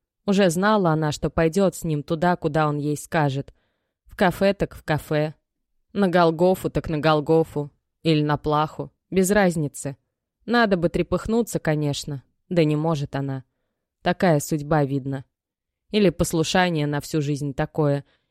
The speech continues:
нести в себе эту любовь. Домой она в тот вечер поздно пришла. Алевтина вышла в прихожую из кухни,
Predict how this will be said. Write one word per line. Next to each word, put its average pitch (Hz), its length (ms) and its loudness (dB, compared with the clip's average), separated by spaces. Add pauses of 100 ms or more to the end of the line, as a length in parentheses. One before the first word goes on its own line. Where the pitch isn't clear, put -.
нести 175 360 -2
в 170 80 -4
себе 151 340 0
эту 143 200 -2
любовь. 143 560 -4 (960)
Домой 185 400 4
она 156 160 2
в - 60 -10
тот 160 180 -2
вечер 165 340 -2
поздно 160 400 0
пришла. 131 480 -8 (400)
Алевтина 180 500 2
вышла 156 280 -2
в - 60 -8
прихожую 156 500 0
из 147 140 -6
кухни, 151 420 -6